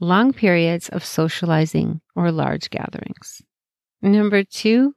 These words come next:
crowded or noisy environments, loud and crowded spaces, lots of sensory overload.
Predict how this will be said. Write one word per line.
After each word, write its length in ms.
crowded 680
or 160
noisy 580
environments, 840
loud 520
and 260
crowded 600
spaces, 880
lots 760
of 240
sensory 600
overload. 640